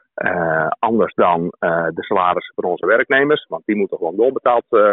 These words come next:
kunnen worden. En het tweede is, van, joh, hoe kunnen we de business toch nog zo goed mogelijk laten draaien? Want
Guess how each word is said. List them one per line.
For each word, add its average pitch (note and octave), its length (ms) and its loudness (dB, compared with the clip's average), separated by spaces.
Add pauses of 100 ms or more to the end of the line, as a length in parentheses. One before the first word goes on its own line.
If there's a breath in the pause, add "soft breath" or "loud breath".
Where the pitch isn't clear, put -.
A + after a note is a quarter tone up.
kunnen G#2+ 260 0
worden. G2+ 360 2 (400 soft breath)
En F2+ 580 0
het - 220 -8
tweede F#2 300 2
is, F#2 420 -2
van, F2+ 160 -10
joh, F#2+ 220 0
hoe G#2 120 -6
kunnen G2+ 320 0
we G#2+ 200 4 (420 loud breath)
de F#2+ 120 -4
business F#2+ 420 -2
toch G2 180 0
nog F#2+ 200 -4
zo G2 100 -4
goed - 280 -4
mogelijk F#2 420 -2
laten F2 320 0
draaien? G2+ 580 0
Want E2+ 280 -4